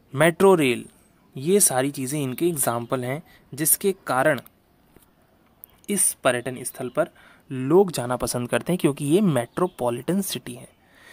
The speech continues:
इसके साथ ही बच्चों, आज का सेशन हम यहीं ख़त्म करते हैं।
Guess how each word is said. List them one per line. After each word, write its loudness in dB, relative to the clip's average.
इसके -2
साथ 0
ही -2
बच्चों, -2
आज 2
का -2
सेशन -8
हम -8
यहीं -8
ख़त्म -8
करते -4
हैं। -2